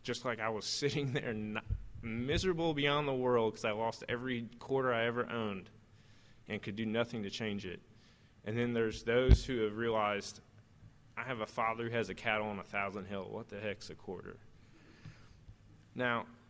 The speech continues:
if, if you find yourself Genesis three fourteen, it does not have to be that way. That's the good news. It doesn't have to be that way. God provided a Savior, and you, I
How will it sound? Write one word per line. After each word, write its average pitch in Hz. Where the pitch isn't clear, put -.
if, 165
if 151
you 240
find 202
yourself 160
Genesis 139
three 127
fourteen, 98
it 123
does 127
not 110
have 104
to 101
be 101
that 90
way. 85
That's 139
the 131
good 120
news. 113
It 107
doesn't 131
have 143
to 131
be 131
that 104
way. 98
God 143
provided 139
a 127
Savior, 120
and 131
you, 147
I 185